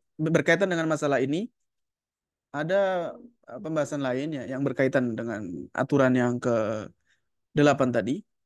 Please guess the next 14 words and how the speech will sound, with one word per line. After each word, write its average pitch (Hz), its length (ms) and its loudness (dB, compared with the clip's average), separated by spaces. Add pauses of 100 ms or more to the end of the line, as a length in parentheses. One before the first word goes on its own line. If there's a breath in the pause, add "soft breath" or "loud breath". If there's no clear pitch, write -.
(3250 soft breath)
Ya. 127 240 -6 (960)
Wa 143 160 4
hadza 180 240 6
babun 156 320 4
akhar 165 320 2
ghairu 156 320 0
dhuhuri 165 460 -2 (400)
fasadil 147 480 0
hujjah. 127 260 -4
Falil 160 320 4
munadhiri 156 640 0
idza 143 240 0
dhaharu 156 260 -2
lahu 139 240 -2